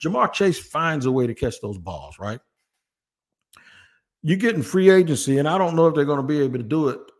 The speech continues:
For me, some of those guys that I thought they were gonna re-sign, I wouldn't. I go ahead and tell Ezra Cleveland, "Look," I whisper in his ear,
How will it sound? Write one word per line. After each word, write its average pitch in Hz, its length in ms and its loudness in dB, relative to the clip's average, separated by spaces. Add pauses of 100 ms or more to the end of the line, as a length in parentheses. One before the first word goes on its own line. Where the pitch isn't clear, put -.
(320)
For 156 180 -2
me, 214 320 2
some 170 220 -4
of 165 60 0
those 151 160 0
guys 165 280 2
that 143 100 2
I 143 60 0
thought 147 220 -2
they 147 80 2
were 143 80 0
gonna 143 180 0
re-sign, 151 540 -2
I 127 100 -4
wouldn't. 120 440 -6 (1120)
I 135 100 2
go 165 240 2
ahead 170 200 2
and 139 120 -8
tell 170 240 2
Ezra 147 300 2
Cleveland, 143 500 0
"Look," 131 320 0
I 131 100 -4
whisper 156 420 -4
in 147 60 -4
his 147 140 -4
ear, 135 280 -4